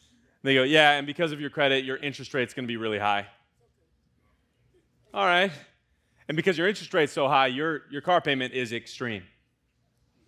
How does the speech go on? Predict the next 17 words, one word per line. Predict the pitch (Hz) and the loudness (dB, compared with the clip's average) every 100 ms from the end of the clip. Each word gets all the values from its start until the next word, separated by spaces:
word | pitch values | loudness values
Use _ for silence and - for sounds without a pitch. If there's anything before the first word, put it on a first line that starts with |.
| _ _ _ _ _ | _ _ _ _ _
And | 160 | 2
then | |
my | 196 190 | 4 6
buddy | 214 226 | 4 2
goes, | 190 175 | 0 0
"Hey, | 160 208 180 147 - _ _ _ _ _ _ _ _ _ _ _ _ | 2 2 2 -2 -10 _ _ _ _ _ _ _ _ _ _ _ _
I | 147 | 0
think | 208 190 | 2 0
this | 185 143 | -2 -2
is | |
a | 147 | 0
bad | 131 160 151 | 4 4 4
decision, | 139 - 170 120 98 _ _ _ _ _ _ _ _ _ _ _ _ _ _ _ _ _ _ _ _ | -2 0 0 -2 -12 _ _ _ _ _ _ _ _ _ _ _ _ _ _ _ _ _ _ _ _
but | 131 123 | -2 0
I | 120 107 | -2 -4
want | - 123 120 127 | -6 -8 -8 -10
it." | - 120 - - | -10 -12 -12 -18